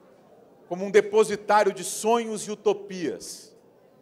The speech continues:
E a gente percebe que o mandato da Sâmia é recheado,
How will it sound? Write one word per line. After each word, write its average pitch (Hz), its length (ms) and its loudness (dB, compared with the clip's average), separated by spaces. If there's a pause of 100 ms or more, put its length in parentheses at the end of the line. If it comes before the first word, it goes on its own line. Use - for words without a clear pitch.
(460)
E 151 80 -4
a 175 40 4
gente 233 180 -4
percebe 202 500 -2
que 220 120 -8
o 226 40 -6
mandato 208 640 0
da 160 160 -4
Sâmia 170 560 -12 (1080)
é 151 80 -6
recheado, 147 840 -4